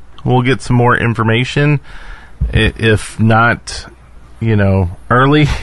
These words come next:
<laughs> next week, uh, we're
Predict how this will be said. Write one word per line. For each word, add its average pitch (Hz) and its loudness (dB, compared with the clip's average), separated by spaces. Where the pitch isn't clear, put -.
<laughs> - -12
next 127 -2
week, 143 0
uh, 98 0
we're 101 0